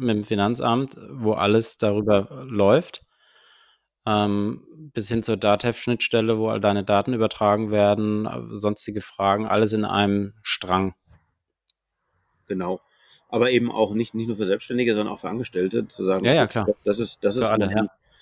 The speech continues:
Speaker 2: äh, das ist“, und es ist jetzt nicht, WhatsApp wäre jetzt auch zu kurz gedacht, sondern sozusagen die, wenn man so will, die Corona-App, ja, also ich hab halt, also es gibt halt eine, im Sinne von, es gibt eine, muss eine Autorisierung geben, wie bei einer Banking-App halt auch, dass, dass ich ich bin,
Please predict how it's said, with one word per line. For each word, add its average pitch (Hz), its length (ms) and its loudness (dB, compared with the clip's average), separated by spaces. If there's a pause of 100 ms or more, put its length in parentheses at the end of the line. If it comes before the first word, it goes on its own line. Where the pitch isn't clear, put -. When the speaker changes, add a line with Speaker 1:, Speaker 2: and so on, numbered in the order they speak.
(260)
Speaker 2:
äh, 107 140 4
das 110 160 2
ist“, 123 140 -6
und 113 140 2
es 113 60 2
ist 104 60 -6
jetzt 117 140 0
nicht, 135 240 0
WhatsApp 110 360 0
wäre 113 140 2
jetzt - 140 -2
auch - 120 -10
zu - 140 -6
kurz - 280 -2
gedacht, 139 320 -2
sondern 107 420 2
sozusagen 101 560 -2
die, 107 240 0
wenn 104 280 0
man 110 100 2
so 101 120 0
will, 113 120 4
die 107 100 0
Corona-App, 123 640 2
ja, 104 160 0
also 113 120 0
ich - 100 -12
hab - 140 -8
halt, 104 320 0 (1300)
also 104 160 -4
es - 80 -14
gibt - 200 -4
halt 107 140 0
eine, 101 360 2
im 104 100 -6
Sinne 101 200 -6
von, 101 300 -2
es - 140 -8
gibt - 200 -10
eine, 101 260 0
muss 107 260 -6
eine - 80 -10
Autorisierung 113 640 2
geben, 123 280 2
wie 110 100 2
bei 104 80 4
einer 101 120 2
Banking-App 104 540 -2
halt 92 140 0
auch, 131 260 2
dass, - 260 -2
dass - 200 -8
ich 113 220 -10
ich 139 180 -2
bin, 170 360 0